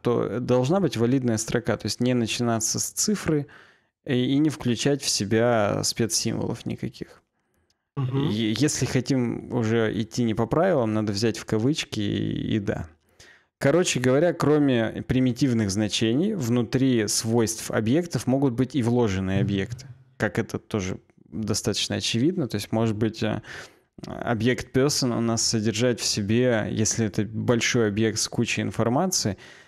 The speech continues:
Speaker 1: то, м, первый, допустим, первое свойство это будет там биологические данные, какой-нибудь там рост, вес, кровяное давление, сила. Третье — паспортные данные. И, и четвёртое – там, я не знаю, образование, там, те вещи, которые человек приобрёл. Вот это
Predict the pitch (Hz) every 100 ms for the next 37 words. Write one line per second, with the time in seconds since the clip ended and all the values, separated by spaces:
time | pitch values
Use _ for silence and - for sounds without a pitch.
0 | _ _ - - 123 120 110 107 - -
1 | - - - 135 117 101 98 - 107 -
2 | 101 120 113 110 - 117 110 - 107 -
3 | 101 104 98 98 - - 110 113 _ _
4 | _ _ _ 110 104 127 123 117 113 156
5 | - - 135 120 139 135 127 120 - 120
6 | 113 110 110 120 110 - 113 - 110 107
7 | 107 110 107 104 110 107 101 98 - 110
8 | 104 104 - - - _ 120 123 - 101
9 | 131 147 - 147 - 120 113 120 120 113
10 | 107 101 104 90 73 107 - 110 110 131
11 | 135 113 101 - 101 95 95 92 98 -
12 | 95 104 104 113 104 104 101 104 95 98
13 | - 98 120 113 123 - - 104 104 104
14 | 110 104 - 107 104 104 101 104 156 143